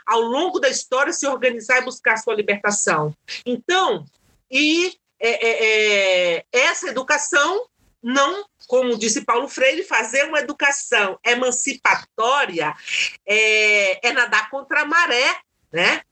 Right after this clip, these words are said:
Mas se nós não colocarmos as questões que ele nos provoca a fazer,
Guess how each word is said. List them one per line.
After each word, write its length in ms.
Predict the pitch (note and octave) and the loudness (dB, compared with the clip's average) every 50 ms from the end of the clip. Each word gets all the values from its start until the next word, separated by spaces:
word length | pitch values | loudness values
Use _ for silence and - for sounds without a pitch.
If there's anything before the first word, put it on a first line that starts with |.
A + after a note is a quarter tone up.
| _ _ _ _ | _ _ _ _
Mas 600 | - G3 A#3+ A#3+ C4+ D4+ F4 E4+ D#4+ - - - - | -4 0 2 2 2 0 -2 -4 -6 -6 -6 -8 -10
se 400 | - - - - - C4+ B3 A#3 | -8 -4 -4 -2 -2 -2 -2 -2
nós 400 | A#3 C4 D#4 E4+ F4+ F4 - C#4+ | -2 0 2 2 2 0 0 -4
não 160 | D4 D4 D4 | -4 -4 -4
colocarmos 720 | - D4 C#4 C4+ B3+ C4 - - D4 D4 E4 - D4+ D4+ | -2 -2 -2 0 -2 -2 -4 -2 0 0 0 0 -2 -6
as 160 | D#4+ D#4 - | -6 -6 -4
questões 540 | - - B3 A#3+ - - - D#4+ E4 F4+ F4 | -2 -2 -2 -2 -2 -2 -2 -2 0 0 -2
que 80 | - D#4+ | -2 -2
ele 100 | C#4 C4 | -2 -2
nos 320 | C4 C#4 C#4 C#4 B3+ - | -2 -4 -4 -4 -4 -4
provoca 600 | - - C4 B3 A3+ - C#4 C#4 D4+ D4 D4 C#4 | -4 -4 -4 -4 -4 -2 -2 0 0 0 -2 -4
a 60 | B3+ | -4
fazer, 520 | - C4+ B3 A#3+ - - A3+ A3 A3 A3 | -2 -2 -2 -2 -2 -2 0 0 0 0